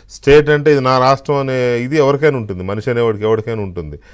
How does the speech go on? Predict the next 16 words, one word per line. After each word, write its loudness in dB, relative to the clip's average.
ఆ, -4
కొంతమందికి 0
వైసీపీ -2
అంటే -2
అభిమానం -2
ఉండొచ్చు, -6
కొంతమందికి -6
వ్యక్తులుగా -2
చంద్రబాబు -6
నాయుడు -2
గారు 0
అంటే -4
అభిమానం -4
ఉండొచ్చు. -8
కారణాలు 4
ఏవైనా 2